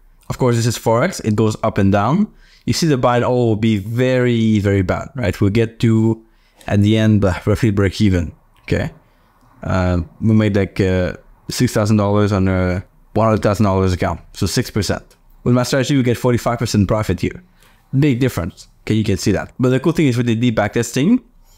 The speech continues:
you can actually choose your dates when you wanna start. You're gonna have a lot more data here. So if I just go here, I can check and start from the first day available,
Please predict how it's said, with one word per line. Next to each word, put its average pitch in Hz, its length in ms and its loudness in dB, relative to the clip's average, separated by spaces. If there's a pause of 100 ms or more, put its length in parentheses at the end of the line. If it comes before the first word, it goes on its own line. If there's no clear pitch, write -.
(200)
you 147 80 -4
can 165 100 2
actually 151 220 0
choose 135 280 0
your 117 120 0
dates 113 540 -2 (120)
when 113 140 0
you 113 80 2
wanna 101 160 2
start. 131 300 -2
You're 123 140 2
gonna 120 120 0
have 110 100 2
a 101 100 2
lot 127 240 -2
more 120 540 0 (320)
data 120 260 0
here. 139 160 0
So 156 80 -2
if 139 80 -2
I 135 100 2
just - 100 -6
go 123 100 2
here, 139 240 2
I 175 60 0
can 117 140 -2
check - 340 -4 (440)
and 127 140 -2
start 123 200 -2
from 113 100 4
the 104 60 2
first 117 280 -2
day 120 80 2
available, 101 460 0